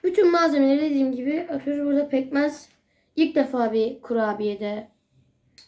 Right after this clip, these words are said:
pekmez yiyeceğim. O yüzden heyecanlıyım. Tahin pekmez dışında ben pek pekmez yemem. Bir de annemin o mükemmel hasta olduğumuzda yaptığı kurabiye. Şunun ikisini de alabilirsin.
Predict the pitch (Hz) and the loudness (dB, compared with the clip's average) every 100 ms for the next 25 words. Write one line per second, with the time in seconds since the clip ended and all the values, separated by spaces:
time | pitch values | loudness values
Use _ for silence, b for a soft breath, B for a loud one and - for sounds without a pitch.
0 | - - 247 240 233 233 - 220 226 277 | -20 -2 -2 0 -4 -4 -8 -12 -8 -2
1 | 285 254 233 247 247 254 240 233 226 214 | 2 2 0 -2 -6 -10 -8 -8 -8 -10
2 | 226 - - - _ _ _ _ - _ | -14 -18 -20 -20 _ _ _ _ -20 _
3 | _ _ _ _ - - _ - 277 330 | _ _ _ _ -20 -20 _ 0 4 4
4 | 330 330 339 359 359 320 359 359 349 349 | 4 2 2 0 0 -2 0 2 2 4
5 | 359 427 - _ _ _ _ _ _ 311 | 2 0 -10 _ _ _ _ _ _ -8
6 | 311 339 320 320 320 262 285 277 254 285 | -4 0 0 2 2 2 2 2 0 -4
7 | 262 254 247 247 247 247 240 233 233 226 | -2 -2 0 0 2 0 -2 -4 -4 -2
8 | 233 233 233 - _ _ _ _ 220 220 | 0 -2 -6 -18 _ _ _ _ -10 -6
9 | 254 233 220 208 202 208 196 180 - 214 | -2 -2 -2 -4 -6 -6 -6 -6 -14 -10
10 | 202 - _ - 190 180 - 92 98 - | -10 -10 _ -12 -8 -8 -10 -14 -16 -20
11 | _ _ _ _ _ _ _ _ - - | _ _ _ _ _ _ _ _ -20 -20
12 | _ _ _ _ _ 285 - - - 214 | _ _ _ _ _ -20 -20 -20 -20 -18
13 | 208 208 185 - - - _ 226 254 | -16 -18 -20 -20 -20 -20 _ -12 -6